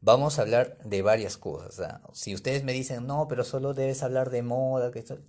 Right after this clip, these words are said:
bien clarito les dije en el primer episodio que aquí se habla de varias cosas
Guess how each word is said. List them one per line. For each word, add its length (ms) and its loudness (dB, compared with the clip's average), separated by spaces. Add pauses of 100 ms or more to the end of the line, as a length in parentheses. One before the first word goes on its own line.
(1200)
bien 360 -2
clarito 500 2
les 180 -4
dije 240 -8
en 80 -6
el 120 -6
primer 280 -4
episodio 760 -6 (1600)
que 100 -6
aquí 160 -8
se 140 -2
habla 220 0
de 120 -4
varias 340 -6
cosas 580 -12